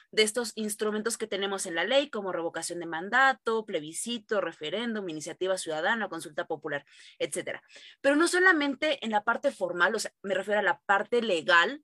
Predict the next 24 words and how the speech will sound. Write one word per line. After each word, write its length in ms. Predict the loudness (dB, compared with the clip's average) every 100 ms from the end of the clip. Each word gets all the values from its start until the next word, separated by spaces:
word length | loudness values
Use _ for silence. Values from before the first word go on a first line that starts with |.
| _ _ 0
podemos 460 | 2 4 2 2
accionar, 960 | 0 2 0 2 2 2 4 8 8 4 -2 _ _ _
eh, 440 | 0 2 2 0 -4
y 120 | -8
podemos 560 | 0 0 2 0 -2 -2
incidir 720 | -2 0 -2 -4 -4 0 0 0 -10 -8
en 120 | 0
la 100 | 0
toma 240 | 0 2
de 80 | 4
decisiones 420 | 2 0 -6 -6
del 140 | -6 -8
Estado. 320 | -8 -14 -16 _ _
También 320 | 0 2 4
hay 220 | 2 4 4
otras, 500 | 4 6 4 4 -2 -12 -20 -4
eh, 240 | 2 2 2
formas 560 | 0 2 4 2 2
en 120 | -2
las 140 | -4 -4
que 100 | -2
las 140 | -2
ciudadanías 640 | 0 2 2 2 0 0 -2
podemos, 680 | -2 0 0 0 0 -2